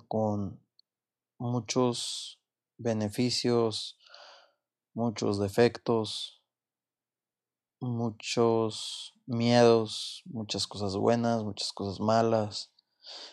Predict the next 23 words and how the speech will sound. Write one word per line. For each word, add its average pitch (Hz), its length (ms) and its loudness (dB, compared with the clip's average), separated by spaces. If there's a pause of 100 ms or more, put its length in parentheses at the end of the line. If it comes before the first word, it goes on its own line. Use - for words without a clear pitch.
(1500)
Porque 113 340 -2
cada 123 240 8
año 139 600 2 (1400)
podría 117 360 0
ser 123 200 -4
que 120 100 2
vas 120 160 4
aprendiendo 117 680 2
y 127 100 2
olvidando 110 520 2
algo 117 500 2
nuevo 127 360 4
y 120 80 2
viejo. 110 540 0 (2500)
Este 113 360 -2
año 120 680 0
me 117 180 -4
tocó 110 840 2
experimentar 107 760 0
otro 107 220 -2
tipo 113 340 -2
de 113 120 0
miedo 117 580 -2